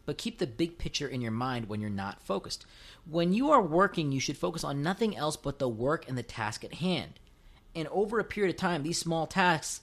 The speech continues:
will help you reach the bigger goal. Outside of your workflow, you should constantly remind yourself of the goals and the larger goal to keep yourself focused on the major workflow task at hand.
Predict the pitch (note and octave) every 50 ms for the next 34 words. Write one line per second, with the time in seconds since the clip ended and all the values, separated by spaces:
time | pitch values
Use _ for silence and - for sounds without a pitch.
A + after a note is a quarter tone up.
0 | - - - C#3 C#3 C3 D3+ D3+ D3+ E3 D#3+ C3+ A#2 A#2 A#2+ - - D3 A2 G2+
1 | F#2+ A2 B2 A#2 F3 G#3+ G#3 C#3 D#2 - - - - - - - - - - -
2 | G3+ A#3 - - - A3 A3 A3 F3+ F#3 D#3 E3 G#3 A#3 A#3 - F3+ D#3+ C#3+ C#3+
3 | C#3 - - - - F3 E3+ - F#3+ - - - F#3+ F#3+ A3+ G#3+ - G3+ F3+ D#3+
4 | E3 F#3 A3+ B3+ A3 F3 - - D#3+ D#3+ D#3+ - D3 B2 C3+ C#3 A2+ - A#2+ A2
5 | A2 A2+ B2 B2+ - C#3 C3+ D3 D3 D3 E3+ G#3+ A#3 F3+ F3+ C3+ B2 B2+ A2+ A#2
6 | A2+ - - - - - - - - A3 - - F3 - - E3 D#3 D3+ - -
7 | G3 G3 F#3 E3 D3+ - - C#3+ C3+ C3 B2+ B2 B2+ C3+ C#3+ D3 C#3+ C#3+ D3 C#3+
8 | C3 A#2 B2+ C3+ C3 - - - C3 B2 A#2+ A#2+ A#2 - C#3+ B2+ A#2 B2 - -
9 | - - - A2 A2 - B2 E3 F3 D#3+ F#2 F#2